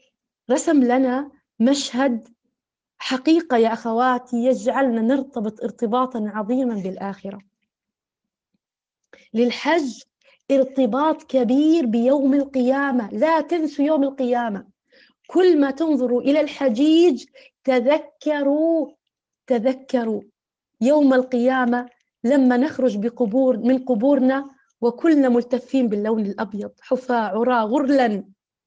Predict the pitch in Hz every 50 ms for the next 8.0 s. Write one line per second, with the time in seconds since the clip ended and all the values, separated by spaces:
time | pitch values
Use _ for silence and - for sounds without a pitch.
0 | _ _ _ _ _ _ _ _ _ _ _ _ _ _ _ _ _ _ _ _
1 | _ _ - 220 220 - 285 277 262 254 - - 254 247 240 208 214 208 196 202
2 | 202 - 214 208 208 220 233 214 196 202 196 196 - - 262 208 - - 196 -
3 | - 220 190 220 226 226 - - - 208 190 220 254 240 190 202 214 240 240 220
4 | 208 202 - 208 208 214 214 208 202 196 190 185 _ _ _ _ _ _ _ _
5 | _ _ _ _ - 226 226 220 220 - - 320 311 277 - 202 190 240 233 240
6 | - 262 269 262 247 240 247 - 220 - - 202 196 220 226 233 233 220 202 202
7 | 196 _ _ _ _ _ _ _ _ _ _ _ - - - 349 277 247 226 294